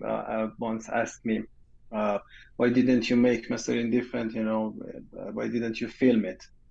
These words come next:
Uh, why did you make it, make an animation? It's very more, uh,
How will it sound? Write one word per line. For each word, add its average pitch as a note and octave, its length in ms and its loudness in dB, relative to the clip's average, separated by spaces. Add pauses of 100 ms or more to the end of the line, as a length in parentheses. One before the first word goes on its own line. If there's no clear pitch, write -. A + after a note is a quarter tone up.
(140)
Uh, G2 220 -4 (320)
why G#2+ 140 -4
did G#2 200 -4
you G#2+ 100 -2
make G#2+ 300 -6
it, A2 120 -4 (200)
make G#2+ 180 -4
an A2 100 0
animation? G#2+ 560 0
It's - 160 -10
very G2+ 200 -2
more, G#2 300 -2 (560)
uh, G2+ 380 4